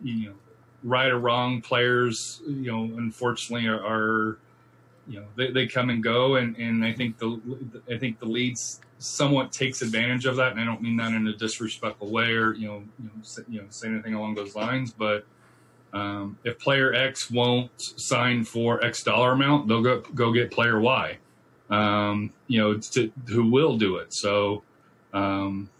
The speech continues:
you know, and, and that's kinda, you know, that's kinda the issues. But, uh, I'd be interested in kinda Danielle's and Rafa's thoughts on it, you know, you know, as well, just, you know, for the fact that it is the hot topic right now, you know,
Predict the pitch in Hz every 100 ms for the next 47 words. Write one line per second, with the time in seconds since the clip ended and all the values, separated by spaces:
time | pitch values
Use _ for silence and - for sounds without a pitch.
0 | _ - 107 110 120 135 139 143 135 -
1 | 135 127 123 120 113 113 113 120 110 104
2 | 110 120 113 104 107 104 - _ _ _
3 | 107 110 139 147 151 143 139 131 131 123
4 | 139 120 123 120 120 123 123 110 101 107
5 | 110 131 131 123 - 143 135 135 143 143
6 | 143 117 127 120 113 117 135 117 113 117
7 | 113 117 120 110 - 127 107 - 110 104
8 | 110 107 - 104 101 104 - _ _ _
9 | _ - 139 135 175 151 131 127 139 -
10 | 135 127 147 139 147 143 147 143 147 131
11 | - 127 117 117 110